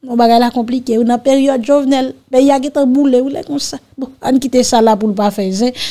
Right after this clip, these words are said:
Yo dossier n'a continué suivre de près. Mesdames, mademoiselles et messieurs, ça qui pral passer dans le pays d'Haïti, maman petite Marie Saint-Ti, date onze novembre,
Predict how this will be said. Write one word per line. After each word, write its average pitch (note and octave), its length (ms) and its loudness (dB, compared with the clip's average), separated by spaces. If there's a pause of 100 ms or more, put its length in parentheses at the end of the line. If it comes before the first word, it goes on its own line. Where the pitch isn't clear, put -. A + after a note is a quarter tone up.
(280)
Yo G4 140 4
dossier D#4+ 400 2
n'a C4+ 140 2
continué A#3 680 0
suivre A#3+ 400 0
de G3+ 140 2
près. G3+ 340 -2 (1700)
Mesdames, G#4 160 4 (160)
mademoiselles F#4+ 560 0
et F4+ 40 4
messieurs, F4 320 2
ça F4+ 200 0
qui F4 120 -4
pral E4+ 280 2
passer E4+ 300 0
dans E4+ 100 2
le D4 40 2
pays D4 240 2
d'Haïti, C4+ 560 2
maman C4 240 4
petite E4+ 360 -4
Marie D4+ 260 2
Saint-Ti, D4+ 580 0
date C4+ 300 -2 (140)
onze E4 280 2
novembre, A#3+ 720 2